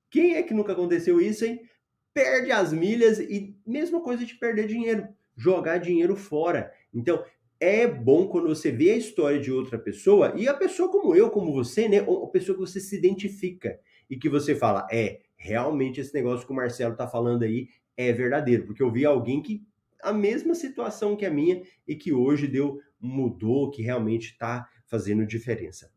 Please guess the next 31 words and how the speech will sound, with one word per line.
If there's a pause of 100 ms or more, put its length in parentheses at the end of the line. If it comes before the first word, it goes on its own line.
(180)
tá
bom? (500)
Então, (200)
esse
era
o,
era
o
nosso
tema
do
Café
com
Milhas
de
hoje, (100)
um
tema
aí
pra
abrir
a
sua
mente,
pra
você
ver
essas
possibilidades
que
existem,